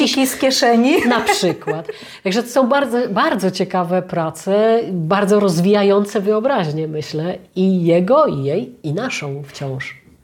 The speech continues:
Speaker 2: Wyobraziłam sobie mężczyznę, który kocha swoją żonę i stara się ją pocieszyć.
Speaker 1: Jakby odciągnąć jej myśli
Speaker 2: Mhm.
Speaker 1: od tego zła, które się w niej toczy i przeciwko któremu,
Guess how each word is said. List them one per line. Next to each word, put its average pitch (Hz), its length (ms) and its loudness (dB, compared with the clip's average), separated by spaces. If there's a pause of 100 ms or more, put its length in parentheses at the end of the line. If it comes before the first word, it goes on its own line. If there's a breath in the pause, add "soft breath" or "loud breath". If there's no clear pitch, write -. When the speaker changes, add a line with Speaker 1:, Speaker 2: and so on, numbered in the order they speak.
(140)
Speaker 2:
Wyobraziłam 226 640 -2
sobie 233 320 -2
mężczyznę, 233 720 -2
który 196 400 -4 (140)
kocha 262 260 -4
swoją 233 360 -2
żonę 202 380 0
i 220 40 -4
stara 254 300 -10
się 262 180 -8
ją 247 580 -4
pocieszyć. 302 760 -4 (300 loud breath)
Speaker 1:
Jakby 185 140 -2
odciągnąć 269 520 2
jej 214 120 2
myśli 285 320 -2
Speaker 2:
Mhm. 190 100 0
Speaker 1:
od 202 80 -6
tego 214 220 0 (180)
zła, 302 360 -2
które 214 240 -2
się 202 160 0
w 196 40 -4
niej 208 160 2
toczy 208 280 -4
i 226 120 -2
przeciwko - 420 -6
któremu, 226 440 2